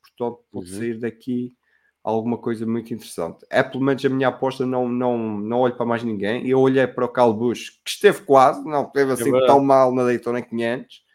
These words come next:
Speaker 2: Pois.
Speaker 1: sobreviveu mais do que o Austin Dillon, digamos assim.
Speaker 2: Yeah.
Speaker 1: Que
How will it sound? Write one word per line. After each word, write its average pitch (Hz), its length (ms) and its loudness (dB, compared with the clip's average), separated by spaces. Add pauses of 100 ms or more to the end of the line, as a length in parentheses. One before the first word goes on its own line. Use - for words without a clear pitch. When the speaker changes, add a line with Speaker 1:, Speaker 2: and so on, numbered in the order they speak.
(420)
Speaker 2:
Pois. 117 160 -4
Speaker 1:
sobreviveu 123 760 -4
mais 120 320 0
do 110 100 -12
que - 120 -16
o 110 100 -2
Austin 110 300 -8
Dillon, 104 360 -8
digamos 101 380 -10
assim. 98 340 -12 (1120)
Speaker 2:
Yeah. 98 160 -6
Speaker 1:
Que 90 400 -10